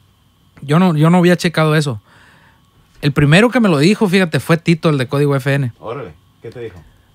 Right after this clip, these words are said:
Speaker 1: Pues ellos me invitaron allá a Wasabi una vez, porque ahí graban ellos con el Richín.
Speaker 2: Sí, con Richín.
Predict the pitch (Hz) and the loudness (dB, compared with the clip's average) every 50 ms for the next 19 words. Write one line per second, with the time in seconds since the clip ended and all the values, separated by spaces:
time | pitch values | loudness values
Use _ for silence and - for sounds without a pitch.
0 | _ _ - 139 143 139 - 147 151 175 185 190 185 170 147 120 - 143 156 170 | _ _ -4 -2 -2 0 0 0 2 2 2 4 2 2 2 2 0 0 2 2
1 | 170 151 143 143 143 156 139 143 151 165 160 156 156 156 151 160 165 156 - - | 2 0 0 0 0 0 0 0 0 0 0 0 0 0 0 0 -2 -2 -4 -6
2 | - 127 - 123 120 127 127 127 127 139 151 147 139 143 147 151 143 131 - 120 | -10 -8 -4 -2 -2 0 0 0 0 0 -2 -2 -2 -2 -2 -2 -4 -6 -6 -6
3 | 113 107 98 107 104 - - 160 175 143 - 101 92 92 87 - - 110 113 | -6 -6 -6 -6 -10 -6 -4 -2 -2 -2 -4 -8 -12 -14 -14 -16 -18 -20 -20